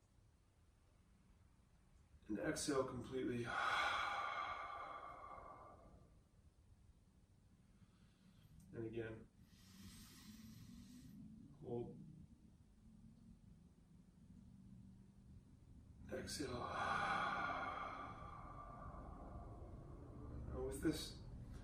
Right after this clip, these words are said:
next breath, and each subsequent breath, you're gonna just breathe naturally as, as you would breathe without trying to control or change it.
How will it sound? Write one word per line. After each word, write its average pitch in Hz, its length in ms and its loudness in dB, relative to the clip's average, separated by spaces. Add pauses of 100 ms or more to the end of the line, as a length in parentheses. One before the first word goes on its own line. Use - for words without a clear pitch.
(280)
next 180 320 6
breath, - 360 12 (880)
and 123 100 2
each 135 260 2
subsequent 131 520 4 (320)
breath, 110 140 4 (2250)
you're 135 140 0
gonna 135 120 10
just - 280 4 (220)
breathe 143 400 12
naturally 127 640 10
as, 110 300 0
as 107 120 0
you 120 80 0
would 120 160 2 (840)
breathe 131 280 2
without 127 320 8
trying 131 200 6
to 127 60 4
control 120 460 6
or 117 80 6
change 110 360 0
it. 120 180 0